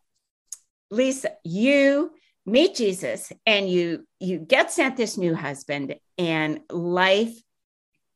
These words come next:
is going along. And like you referred to, you raised your three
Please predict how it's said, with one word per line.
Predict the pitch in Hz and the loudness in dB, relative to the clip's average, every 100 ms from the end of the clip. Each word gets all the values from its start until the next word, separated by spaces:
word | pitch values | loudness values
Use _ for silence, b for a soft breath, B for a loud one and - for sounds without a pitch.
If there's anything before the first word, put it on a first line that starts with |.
| _ | _
is | 233 240 233 | 4 4 4
going | 185 180 190 | 4 4 2
along. | 233 156 151 160 | 2 0 0 0
And | 160 160 | 0 2
like | 170 196 262 | 4 4 2
you | 269 277 277 - | 2 2 -2 -2
referred | 254 294 302 277 240 | 0 4 8 8 8
to, | 254 | 2
you | 226 247 240 202 | 2 2 2 4
raised | 220 277 - | 6 4 4
your | 359 349 | 2 2
three | 381 - 311 311 320 392 | 0 0 4 4 6 4